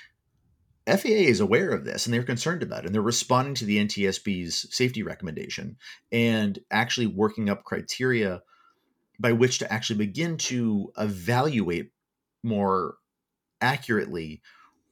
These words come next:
these real world conditions, that sort of chaotic variability in that ninety-second consideration. I mean, there has to be some baseline f-, standard for everyone to follow. So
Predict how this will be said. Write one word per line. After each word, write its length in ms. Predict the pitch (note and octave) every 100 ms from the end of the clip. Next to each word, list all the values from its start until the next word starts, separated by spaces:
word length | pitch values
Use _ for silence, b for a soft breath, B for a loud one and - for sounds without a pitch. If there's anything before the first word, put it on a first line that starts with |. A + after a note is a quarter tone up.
| _
these 300 | A2+ A2 A2+
real 220 | G2+ B2 A2+
world 260 | A2+ G#2+
conditions, 800 | - G2+ G2 - E2 E2 - - _ _
that 140 | G2 -
sort 160 | G2+
of 80 | G2
chaotic 440 | - G#2 G#2 G#2+
variability 800 | F#2+ F#2+ F2 G2 A2+ F#2+ D2+ D#2 b b b b _
in 260 | C#3 C3+
that 180 | G#2+ G2
ninety-second 580 | G#2 G2 F#2+ F#2+ F2+ E2+
consideration. 720 | D#2+ - E2 - - - - B
I 60 | B
mean, 100 | C#3+
there 100 | E3+
has 180 | G3+ -
to 60 |
be 80 | G3+
some 400 | E3+ - C3 B2
baseline 460 | G2+ G2+ - F2 E2+
f-, 120 | - - -
standard 560 | - A2+ G2 F2 D2+ B B _
for 600 | - A2 G2 F2 E2 - _ _ _
everyone 340 | C3 B2+ G#2+ G2+
to 80 | G2+
follow. 420 | F2 - - - _ _ B B
So 440 | - B2+ A2+ G#2+